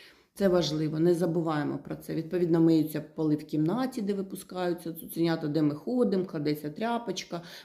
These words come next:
ми перезуваємося, ми нікого чужого не пускаємо. Великі собаки знаходяться окремо в мене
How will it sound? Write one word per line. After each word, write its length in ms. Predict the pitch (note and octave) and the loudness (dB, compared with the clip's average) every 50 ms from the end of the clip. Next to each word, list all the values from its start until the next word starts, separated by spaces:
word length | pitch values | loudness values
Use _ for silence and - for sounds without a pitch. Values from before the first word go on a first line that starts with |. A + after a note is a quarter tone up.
| - | -4
ми 80 | F3+ E3+ | -2 -2
перезуваємося, 1080 | D3+ D#3+ D3+ D3+ D#3 C#3+ C#3 D3+ D3 E3 G3+ A3+ A#3 A3+ A3 G#3 G#3 G3+ - - C4 E3 | -2 0 0 0 0 0 0 0 0 2 2 4 4 4 4 2 2 2 0 -2 0 2
ми 120 | E3 D#3+ | 4 4
нікого 360 | D#3+ D#3+ D#3+ F#3 F#3 F3+ F3 | 4 2 2 2 2 2 2
чужого 420 | E3+ - E3+ D3+ D#3+ E3 D#3+ D#3+ D#3 | 0 0 -2 0 0 2 4 4 6
не 200 | D#3 E3 D#3+ D#3 | 6 4 4 2
пускаємо. 760 | D#3+ D3+ D3+ D3+ - - - G3 G#3+ A3 A3 G#3+ G3+ G3+ G3 - - - - - | -2 -4 -8 -8 -8 -8 -6 -2 0 2 2 2 2 0 -2 -4 -10 -18 -12 -2
Великі 340 | E3 F3+ G3 G#3 G3 G3+ F#3 | 4 6 6 6 6 2 0
собаки 520 | E3+ - - F3 E3 F3 E3+ E3 E3 D#3 C#3+ | -2 -2 -2 -2 0 0 0 -2 -2 -4 -4
знаходяться 580 | D3+ E3 D#3+ D#3+ D#3 D3 D3 D3 - D#3+ D3 | -6 -4 -4 -4 -2 -2 -2 -2 -2 -2 -4
окремо 540 | D3 D3 - - G3+ A3 A#3+ B3+ B3 A#3 A#3 - - - - - _ _ - | -4 -4 -4 -4 -2 0 0 2 0 0 -2 -4 -10 -16 -20 -20 _ _ -6
в 100 | F3 F#3 | 0 2
мене 520 | F#3+ F#3+ F#3 F#3 F#3 F3+ F3+ E3+ F3 - | 2 4 4 4 2 2 2 0 -2 -6